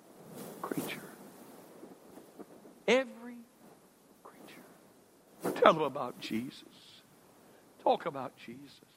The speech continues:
How many of you know he's the greatest thing in the world to talk about? God, forgive me for not talking more about Jesus.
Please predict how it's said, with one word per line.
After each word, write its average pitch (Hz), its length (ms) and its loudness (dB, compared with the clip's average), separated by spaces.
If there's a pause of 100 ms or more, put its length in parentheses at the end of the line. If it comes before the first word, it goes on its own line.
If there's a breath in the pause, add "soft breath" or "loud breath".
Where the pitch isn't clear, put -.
(120)
How - 80 -2
many 320 100 4
of 214 80 2
you 185 60 2
know 170 60 4
he's 151 160 -2
the 131 80 -8
greatest 139 380 -2
thing 156 140 -2
in 143 60 -6
the 131 60 -4
world 131 160 -4
to 123 40 -4
talk 139 300 -2
about? 104 280 -12 (1120 soft breath)
God, 190 320 8
forgive 180 380 -2
me 160 140 0
for 160 140 -8
not 160 240 -2
talking 151 360 -6
more 147 140 -4
about 151 300 -6
Jesus. - 760 -10